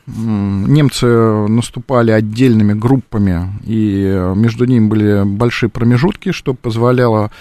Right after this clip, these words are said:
собственно, в эти промежутки проходить, прорываться к тому же вокзалу, его занимать заново, отбивать у противника,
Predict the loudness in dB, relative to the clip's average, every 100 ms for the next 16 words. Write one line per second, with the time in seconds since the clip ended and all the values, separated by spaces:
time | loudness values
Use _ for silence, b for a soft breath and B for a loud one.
0 | B -16 -12 -4 0 0 0 0 0 -2
1 | -6 -6 -4 -4 -6 -6 -10 -10 -4 -2
2 | -2 -4 -6 _ -8 -2 0 2 0 -4
3 | -10 -4 -2 -2 -2 -2 -2 0 0 0
4 | -4 b b b b _ -6 -2 0 2
5 | 2 4 4 2 0 0 2 2 2 -2
6 | -6 -12 _ _ _ -12 -4 -2 0 -2
7 | -4 -6 -6 -4 -4 -4 -4 -8